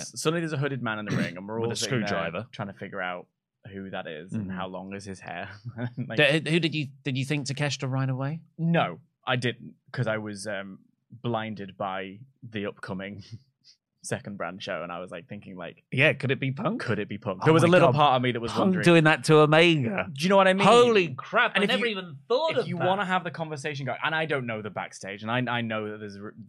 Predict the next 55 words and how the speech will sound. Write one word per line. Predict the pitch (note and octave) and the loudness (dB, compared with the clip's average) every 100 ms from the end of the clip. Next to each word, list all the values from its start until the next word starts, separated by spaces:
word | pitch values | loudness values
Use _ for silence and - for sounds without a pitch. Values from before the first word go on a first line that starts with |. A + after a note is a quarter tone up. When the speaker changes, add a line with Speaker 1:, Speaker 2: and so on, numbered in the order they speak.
| - | -16
Speaker 2:
discussions | A2+ - G#2+ G#2 | -10 -8 -8 -8
of | F#2+ | -10
cer-, | - A#2+ A2 | -6 -6 -4
certain | A#2+ A#2+ | -4 -4
people | A#2+ G#2+ | -6 -8
don't | G2+ G#2 G2+ | -6 -6 -8
wanna | G#2+ | -12
work | G2+ G2+ E2 | -12 -14 -14
with | G#2 | -18
certain | - G2+ A2 | -14 -14 -10
Speaker 1:
Yeah, | D#3 D3 | -4 -2
Speaker 2:
people | A2+ G#2 | -2 -2
and | G#2+ | -2
Speaker 1:
yeah, | |
Speaker 2:
all | A2+ | -4
of | G#2+ | -2
Speaker 1:
yeah. | |
Speaker 2:
that | G#2 | -4
stuff, | - G#2 - - - - | -4 -6 -6 -14 -14 -6
but | C#3+ B2+ | 0 2
let's, | C#3+ F3+ - - | 4 2 0 -12
let's | D#3+ F#3 F3+ | -4 -4 -2
fantasy | - D#3+ C#3+ B2+ | -4 -4 -6 -6
book | A#2 A2+ - | -4 -4 -4
ourselves | F#2+ G2 F2+ | -6 -6 -6
for | - F#2+ | -6 -6
a | |
minute. | F#2 F2+ E2+ - _ _ _ _ _ - | -6 -6 -8 -10 _ _ _ _ _ -8
He | C3 E3 | 0 2
was, | E3 - - | 2 0 -6
Daniel | C3 E3 F#3 E3 | 2 2 4 2
Bryan, | D3+ C#3+ C3 | 4 4 2
if | A#2 | 0
we | B2 | 0
all | A#2 G#2+ | -2 -4
sort | A2+ | -8
of | G#2+ | -4
say, | G#2+ G2+ | -4 -4
is | G2+ | -6
kind | - A#2+ A#2 | -6 -6 -6
of | - | -6
playing | G#2+ G2+ | -8 -8
the | |
role | G2+ G2+ | -10 -10
Punk | G2 G#2 G2+ | -8 -8 -8
would | G2+ G2+ | -8 -8
have | F#2+ F#2 | -8 -16
played | G2 F2+ | -14 -12
in | F2+ | -14
the | G2+ | -14
Blackpool | G2 D2 G#2 | -14 -12 -16
Combat | G2+ G2 F#2 | -14 -14 -12
Club | G#2 F#2+ | -12 -12
or | |
whatever. | G2 F#2+ F2+ | -8 -8 -10